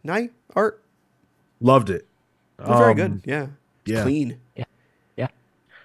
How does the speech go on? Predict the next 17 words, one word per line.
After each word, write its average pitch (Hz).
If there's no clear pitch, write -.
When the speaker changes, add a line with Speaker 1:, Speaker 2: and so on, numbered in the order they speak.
Speaker 2:
It, 190
it 180
has 202
a, 147
it 143
has, 180
again, 147
like, 127
a 123
sort 160
of 131
classic 139
feel 131
to 131
it. 123
I 113
think, 127